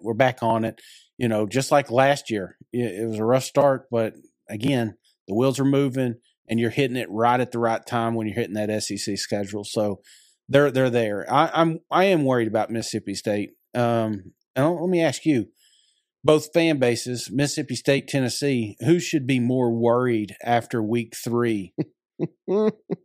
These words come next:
Speaker 2: I mean, <laughs>
Speaker 1: 'Cause I believe
Speaker 2: that's a tough
Speaker 1: the,
Speaker 2: one. <laughs>
Speaker 1: the expectations are a little higher in Knoxville
Speaker 2: Sure.
Speaker 1: than they are at Mississippi State. So I, you, that would lessen the load there for Arnett. But again, first time coach,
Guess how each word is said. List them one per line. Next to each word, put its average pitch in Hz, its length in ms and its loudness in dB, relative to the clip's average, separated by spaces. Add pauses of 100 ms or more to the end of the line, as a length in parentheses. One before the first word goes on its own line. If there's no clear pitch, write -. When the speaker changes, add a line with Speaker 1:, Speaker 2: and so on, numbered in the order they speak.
(1800)
Speaker 2:
I 110 200 6
mean, 110 480 0 (220)
<laughs> - 260 0
Speaker 1:
'Cause 160 160 2
I 165 80 4
believe 151 460 0
Speaker 2:
that's - 140 -8
a 135 40 -2
tough 175 240 4
Speaker 1:
the, 131 60 0
Speaker 2:
one. 127 120 2
<laughs> - 20 -20
Speaker 1:
the 190 240 4
expectations 202 800 2
are 143 80 4
a 139 60 4
little 160 380 2
higher 151 440 4
in 123 140 0
Knoxville 131 680 2 (160)
Speaker 2:
Sure. 135 260 4
Speaker 1:
than 139 160 4
they 131 120 2
are 127 140 4
at 113 60 -8
Mississippi 120 360 -4
State. 117 280 0
So 123 120 0
I, 123 140 2
you, 143 280 0
that 147 200 4
would 139 260 -2
lessen 135 440 2
the 123 120 0
load 131 340 2
there 123 180 2
for 120 200 0
Arnett. 120 440 2
But 127 240 2 (320)
again, 123 360 0
first 120 260 2
time 147 240 2
coach, 143 520 0